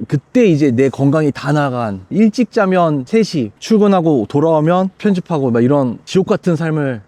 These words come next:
아니, 근데 그땐 지옥인지도 몰랐어. 너무 즐거웠어, 그때는. 고삼 이후로 인생에서 가장 나를 불태우면서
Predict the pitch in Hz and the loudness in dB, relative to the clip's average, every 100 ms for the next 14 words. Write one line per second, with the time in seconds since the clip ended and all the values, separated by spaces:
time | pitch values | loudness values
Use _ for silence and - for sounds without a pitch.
0 | - 110 117 - - 120 - 147 160 151 | -8 -4 -4 -4 -4 -4 0 0 2 2
1 | 190 110 98 - 113 107 170 156 147 110 | 0 -2 -6 -10 -4 2 2 4 2 0
2 | 98 - 98 - 92 90 - 147 139 202 | -2 -8 -12 -12 -16 -16 -4 -2 0 2
3 | 185 165 160 156 185 202 123 139 170 156 | 2 2 2 2 0 0 0 2 2 0
4 | 143 127 - 151 196 170 143 - 147 139 | -2 -6 -4 0 2 2 0 0 -2 0
5 | 190 165 143 131 113 | 0 0 -2 -4 -6